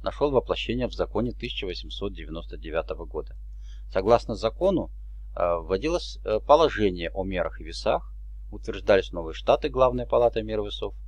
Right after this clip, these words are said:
наметилось создание местных контрольных органов, палаток, напрямую подчинявшихся палате. В тысяча девятисотом году в Российской империи открылись первые пять палаток.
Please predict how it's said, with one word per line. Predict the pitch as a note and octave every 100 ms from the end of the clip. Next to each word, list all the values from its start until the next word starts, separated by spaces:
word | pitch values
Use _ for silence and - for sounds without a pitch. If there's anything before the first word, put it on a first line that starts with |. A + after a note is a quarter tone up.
| - - -
наметилось | G2 D#3 E3 D3+
создание | - F2+ A#2+ A#2+
местных | F#2 G#2 - -
контрольных | F#2 F#2 G2+ G2+
органов, | - E2+ D#2 D2 - -
палаток, | A#2 F2+ D#2 C#2+ - - - - - - -
напрямую | - F2 C3
подчинявшихся | C#3+ - E2 F2 - - - F#2 -
палате. | F2 C#2+ - - - - - - - - - -
В |
тысяча | - E3 C3+
девятисотом | A#2+ A#2+ - A#2+ F#2
году | F#2+ D3
в | D3
Российской | G2 G2+ - -
империи | E2+ G#2 D#3 D#3
открылись | - - - A#2+ A2
первые | - G2+ G#2+ G#2+
пять | - E2 -
палаток. | D2 C#2 -